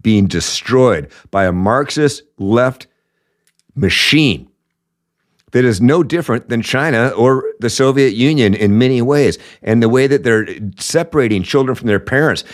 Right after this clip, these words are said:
with their, whether, you know, trusting with their, their sexuality or, you know, shoving transgenderism down their throat and that sort of thing.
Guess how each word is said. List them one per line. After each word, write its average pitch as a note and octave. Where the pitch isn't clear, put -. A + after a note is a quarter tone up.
with G2
their, G#2+
whether, G#2
you F#2+
know, G2
trusting G#2+
with G#2
their, G2+
their F#2+
sexuality G#2+
or, D#2+
you E2
know, F2+
shoving A#2+
transgenderism A#2
down F#2
their E2
throat G2
and F#2+
that A2+
sort A2+
of F#2+
thing. E2+